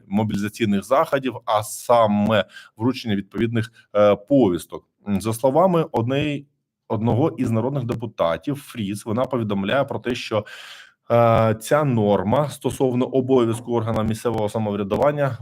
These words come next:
визвала дуже жваву дискусію. І, е, була така пропозиція, щоб запросити представників відповідного профільного міністерства на засідання комітету, щоб заслухати позицію по даному питанню.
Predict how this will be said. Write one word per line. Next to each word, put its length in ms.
визвала 400
дуже 260
жваву 340
дискусію. 760
І, 240
е, 200
була 240
така 200
пропозиція, 560
щоб 220
запросити 540
представників 600
відповідного 480
профільного 520
міністерства 840
на 120
засідання 460
комітету, 840
щоб 200
заслухати 500
позицію 540
по 140
даному 440
питанню. 420